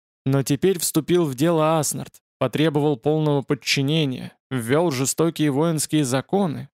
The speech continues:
которые так долго втайне разрабатывались Визимайтом. В другое время они встретили бы яростное сопротивление, могла бы пролиться кровь. Но сейчас все жаждали пролить кровь подлых куявов, жечь их села и города,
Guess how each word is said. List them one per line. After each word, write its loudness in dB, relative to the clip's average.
которые 0
так 0
долго 0
втайне 0
разрабатывались -2
Визимайтом. -2
В 0
другое 2
время 2
они 0
встретили 0
бы 0
яростное 0
сопротивление, -2
могла 2
бы 0
пролиться 0
кровь. -2
Но 2
сейчас 0
все 0
жаждали 0
пролить -2
кровь -2
подлых -2
куявов, -2
жечь 2
их -2
села 2
и -2
города, -2